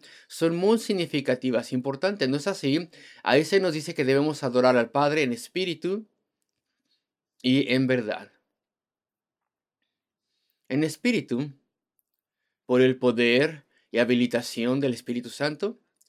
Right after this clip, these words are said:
y en verdad, de acuerdo con la verdad bíblica. Así que la adoración bíblica es espiritual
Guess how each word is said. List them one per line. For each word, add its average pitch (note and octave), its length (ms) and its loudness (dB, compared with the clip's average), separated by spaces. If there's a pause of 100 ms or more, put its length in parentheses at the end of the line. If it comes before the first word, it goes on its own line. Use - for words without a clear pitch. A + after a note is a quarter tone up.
(320)
y D3+ 260 2
en A3+ 100 4
verdad, C#3 560 2 (1300)
de A#2+ 220 0
acuerdo B2 760 2 (640)
con B2+ 460 0
la A#2 100 0
verdad A#2 400 -2
bíblica. G#2+ 580 -10 (1500)
Así C#3 360 -6
que D#3+ 100 0
la D#3 100 2
adoración C#3 500 0
bíblica B2 460 -2
es C#3 340 -4
espiritual A#2 800 -6